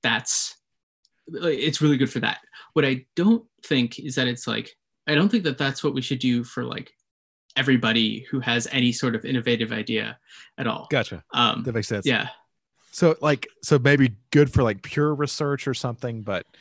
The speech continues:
Speaker 2: eh, this very select group of people maybe, but not the
Speaker 1: Yeah,
Speaker 2: solution to
Speaker 1: like,
Speaker 2: everything.
Speaker 1: a, a select group of people, like, it,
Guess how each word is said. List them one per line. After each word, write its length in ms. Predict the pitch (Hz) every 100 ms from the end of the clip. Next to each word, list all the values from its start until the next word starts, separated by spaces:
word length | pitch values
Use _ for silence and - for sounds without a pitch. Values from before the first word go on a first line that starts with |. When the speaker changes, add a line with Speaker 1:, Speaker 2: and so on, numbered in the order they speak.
| - - _ -
Speaker 2:
eh, 160 | 127 131
this 200 | 120 113
very 260 | 117 127 135
select 360 | - 123 120
group 200 | 101 113
of 120 | 107
people 360 | - 120 - 123
maybe, 420 | 120 120 120 117
but 200 | 107 95
not 300 | 95 104 101
the 60 | 190
Speaker 1:
Yeah, 280 | 190 165 143
Speaker 2:
solution 260 | 117 113 95
to 40 |
Speaker 1:
like, 120 | 151
Speaker 2:
everything. 120 | 104 98 - _ 170
Speaker 1:
a, 40 |
a 40 |
select 480 | 160 160 151 233 -
group 200 | - 226
of 100 | 156
people, 380 | - 156 160 160
like, 240 | 151 135 -
it, 140 | 151